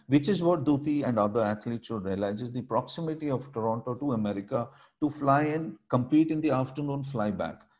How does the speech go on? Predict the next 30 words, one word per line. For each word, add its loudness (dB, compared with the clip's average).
compete, 2
fly 0
back. -4
That 4
is 4
what 6
is 2
required. 0
At 0
this 2
moment 0
of 2
time, -2
India 0
is -4
just -4
too -4
far -2
away -2
from -6
the 0
rest 0
of -6
the -4
world -2
for -2
competitions, -4
which -2
is -2
true. -2